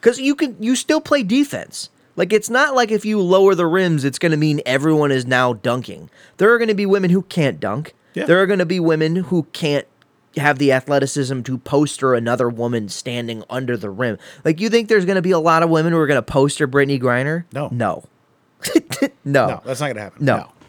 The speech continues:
Speaker 1: That's not.
Speaker 2: No.
Speaker 1: So, it, I don't know. They just, they need to do something, whether it's a marketing, whether it's lowering the rims and marketing, or just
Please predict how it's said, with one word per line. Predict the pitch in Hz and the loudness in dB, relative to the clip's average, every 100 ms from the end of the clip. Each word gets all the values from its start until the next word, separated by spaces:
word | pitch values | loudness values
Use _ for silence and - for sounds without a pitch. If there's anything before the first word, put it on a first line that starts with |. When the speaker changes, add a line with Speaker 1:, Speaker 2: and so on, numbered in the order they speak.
| - _ _ | -20 _ _
Speaker 1:
That's | 127 - | -2 -2
not. | 139 107 90 _ _ | -2 -2 -4 _ _
Speaker 2:
No. | 120 | -10
Speaker 1:
So, | - 156 143 | 0 4 4
it, | 65 92 - - - - | 0 -8 -14 -20 -20 -2
I | 139 139 | 2 2
don't | 113 | 2
know. | 87 - | -4 -2
They | 151 | 0
just, | 151 180 | 0 0
they | 143 143 | 2 2
need | 170 | 2
to | 165 | 2
do | 151 | 0
something, | 147 147 120 | 0 -4 -4
whether | 101 107 127 | -4 0 0
it's | 127 | 0
a | |
marketing, | 131 135 147 160 147 143 | -2 0 0 2 0 2
whether | 131 123 | 2 2
it's | 120 - | 0 -2
lowering | 123 127 135 | -2 0 -2
the | 123 | -2
rims | 131 135 135 - | -2 0 -4 -4
and | 127 143 | -4 0
marketing, | 143 139 147 139 143 139 - _ | 0 0 -2 -4 -6 -10 -16 _
or | 107 | -10
just | 92 127 127 | -6 -6 -6